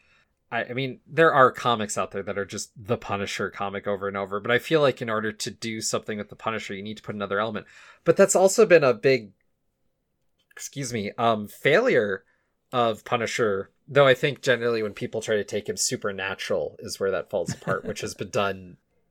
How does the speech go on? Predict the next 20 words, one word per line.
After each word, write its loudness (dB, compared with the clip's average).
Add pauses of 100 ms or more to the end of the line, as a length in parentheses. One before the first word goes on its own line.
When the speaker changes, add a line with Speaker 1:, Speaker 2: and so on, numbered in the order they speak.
(120)
Speaker 1:
a 2
number -6
of -10
times. -14 (320)
Speaker 2:
Frankencastle. -8
Speaker 1:
Uh, -20 (800)
Frankencastle, 2
and -4
before 4
that 4
in -10
the -4
nineties, -6
they -6
Speaker 2:
Oh, -10
Speaker 1:
just -10
Speaker 2:
yeah. -6
Speaker 1:
made -8
him, -8
like, -10